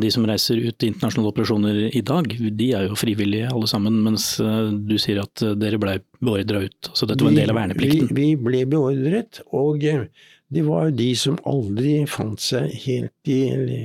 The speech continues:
Speaker 2: rette i Tyskland. De, de var for mye glad i hjemmelandet sitt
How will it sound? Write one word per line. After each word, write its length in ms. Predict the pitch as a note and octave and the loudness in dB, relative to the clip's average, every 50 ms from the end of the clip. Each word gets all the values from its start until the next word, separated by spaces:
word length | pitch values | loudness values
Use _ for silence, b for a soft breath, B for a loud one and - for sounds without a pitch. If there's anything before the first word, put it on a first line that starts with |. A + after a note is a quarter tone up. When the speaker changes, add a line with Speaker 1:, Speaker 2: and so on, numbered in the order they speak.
| A2 B2 - C#3 C#3 | -6 -6 -4 -2 -2
Speaker 2:
rette 400 | B2+ - _ _ _ - E3+ G#3+ C4+ - - _ _ _ _ _ _ _ _ _ _ _ _ _ _ _ _ _ | -4 -4 _ _ _ -2 -2 -2 -2 -6 -12 _ _ _ _ _ _ _ _ _ _ _ _ _ _ _ _ _
i 440 | E3 E3 D#3+ D3+ C#3+ C#3 C#3 C#3 C3+ | -2 0 2 2 4 2 2 0 0
Tyskland. 640 | - - D3+ C#3+ C#3 - - D3+ D#3 B3 C4+ C#4+ C4+ - D3+ A#2 A2+ C#3+ D#3+ | 0 0 -2 0 0 -2 -2 -2 0 0 0 0 -2 -4 -8 -8 -6 -4 -2
De, 160 | D3+ D3+ D#3 D#3 D3 C#3+ C#3 C3+ - A#2 A2 G#2+ G2 - _ - | 0 0 0 2 0 0 0 -2 -2 -4 -4 -6 -8 -10 _ -4
de 120 | - D2 C#2+ B2 B2 | -2 0 0 0 -2
var 400 | A#2+ A2+ A2 - - B2+ B2 A#2 | -2 -2 -4 -4 -4 -6 -6 -8
for 240 | - - C#3 C#3 C#3+ | -8 -4 -2 -2 0
mye 560 | C3+ C3+ C3 C3 B2+ A#2+ A#2+ C3 C3+ G#2+ G2 - _ _ _ _ _ _ _ _ _ _ _ _ _ _ _ _ _ _ _ _ _ _ _ _ _ _ | 0 0 0 0 0 -2 -2 -2 -2 -4 -6 -8 _ _ _ _ _ _ _ _ _ _ _ _ _ _ _ _ _ _ _ _ _ _ _ _ _ _
glad 480 | - C#3 B2+ A#2+ A#2+ B2 B2 B2+ D3+ E3 | -4 -2 0 0 0 0 0 0 2 2
i 120 | F3 E3 | 2 2
hjemmelandet 600 | D3 B2 A2 A2+ A2+ A#2 B2+ C3 C#3 D3+ D#3 D3 | 2 2 2 2 2 2 0 2 2 2 0 2
sitt 220 | - D#3+ D#3 D3+ | 0 0 0 -2